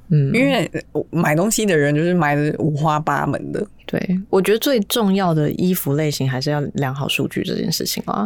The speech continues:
Speaker 1: 这个是再三讲，不知道讲八次五次了。
Speaker 2: 嗯，嗯，嗯，嗯。
Speaker 1: 嗯，这个就是没有办法怪别人，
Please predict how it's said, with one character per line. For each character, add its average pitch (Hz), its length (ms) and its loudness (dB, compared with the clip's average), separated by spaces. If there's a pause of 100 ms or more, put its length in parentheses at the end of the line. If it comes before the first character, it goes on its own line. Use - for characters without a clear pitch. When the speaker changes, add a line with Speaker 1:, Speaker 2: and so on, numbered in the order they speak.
Speaker 1:
这 190 120 -2
个 170 200 0
是 156 300 -2
再 160 160 0
三 147 280 -4
讲， - 220 -6
不 143 60 -2
知 - 20 0
道 147 60 -2
讲 - 200 -4
八 135 200 -2
次 - 220 -4
五 - 160 -6
次 - 320 -2
了。 202 60 -4 (280)
Speaker 2:
嗯， 156 380 4
嗯， 131 40 0
嗯， 143 200 2
嗯。 139 500 2
Speaker 1:
嗯， 170 100 -4 (380)
这 202 120 2
个 185 80 4
就 180 140 -2
是 180 100 0
没 170 120 2
有 143 60 0
办 135 120 -2
法 143 120 -6
怪 - 160 -2
别 - 160 -6
人， - 200 -6